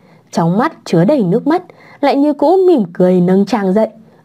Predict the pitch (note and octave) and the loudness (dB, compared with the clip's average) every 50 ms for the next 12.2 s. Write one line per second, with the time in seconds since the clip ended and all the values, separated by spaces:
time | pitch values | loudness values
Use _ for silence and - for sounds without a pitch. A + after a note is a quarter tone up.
0 | _ - G3+ G#3 G#3 G#3+ G#3+ G#3+ G#3+ G#3 G3 F3+ E3+ F3+ G3 G3+ G3 F#3+ A#3+ A3+ | _ 0 0 0 2 2 2 2 2 2 0 0 0 0 0 0 2 0 0 -2
1 | - - F3+ F3 E3+ E3 E3 E3+ E3 E3+ E3 F3 C4+ E4+ E4 E4 - - F#3 E3+ | -2 -2 -2 0 0 0 -2 -4 -4 -2 0 0 2 0 0 -2 -4 -6 -6 -6
2 | E3+ - F#3+ F3 F3 F3+ E3+ - - - _ _ _ _ _ _ _ _ _ - | -4 -4 -4 -4 -4 -6 -8 -12 -18 -20 _ _ _ _ _ _ _ _ _ -20
3 | - _ _ - - A3+ - - - E3+ F3+ F3+ E3+ E3+ F3 F3 E3+ F3 F3 E3+ | -20 _ _ -4 -2 -2 -2 -2 -2 0 0 0 0 -2 -4 -4 -4 -2 -2 -2
4 | D#3 D#3 E3 E3+ - C4+ B3+ F#3+ E3+ F#3 A#3 - D#4+ B3 A#3 A3 G3+ F#3 F#3 - | -4 -4 -4 -4 -4 -2 -2 -2 -2 -2 -2 -4 -4 -2 -2 -2 -2 -4 -6 -10
5 | - - - - - - - - B3+ A#3 A3+ A#3 B3 C#4 C4 E4+ F4+ F#4 D#4+ D#4+ | -16 -20 -20 -20 -20 -12 -6 -2 -2 0 0 0 0 0 0 0 2 0 0 -2
6 | - - C#4 C4 B3+ - - _ - - - - - A#3 C4+ C4+ B3+ B3 A3+ G3+ | -2 -4 -4 -4 -4 -8 -16 _ -20 -20 -10 -2 0 2 2 2 0 0 -2 -2
7 | G3+ C4 F4+ F#4 C#4 A#3 - D#4 F4+ - C#4+ A3+ A3+ A#3+ C#4 F4 F#4+ F#4 - - | -2 0 0 0 0 0 -2 -4 -2 -2 -4 -2 0 0 0 0 -2 -2 -4 -2
8 | F#3 G3+ F#3 G#3 C4+ F#4 F4+ - - - - F#3+ E3+ E3+ E3+ F3 - - - _ | 0 0 0 2 0 0 -2 -4 -8 -6 -4 -2 -2 -2 -2 -4 -12 -18 -20 _
9 | - - - _ - F3 F#3 F#3 F3 F3 E3+ E3+ A3 F#3 E3+ - B3+ G#3+ - - | -20 -20 -16 _ -2 0 2 2 2 0 -2 -2 -2 -2 0 0 -2 0 0 0
10 | A3+ A#3+ A#3+ B3+ B3+ A#3+ - - - A3+ A3+ G#3+ G#3+ A3 B3+ D#4 F4+ F4 - F4+ | 0 0 0 0 -2 -4 -8 -6 -2 0 0 0 0 0 0 0 0 0 -2 -2
11 | C#4 A#3 F#3+ F3+ E3 - - _ _ _ _ _ _ - - A3+ F#3+ F#3+ F#3+ - | -4 -4 -6 -8 -10 -16 -20 _ _ _ _ _ _ -8 -4 -4 -4 -4 -4 -6
12 | - G3+ G3+ G3+ | -6 -4 -4 -6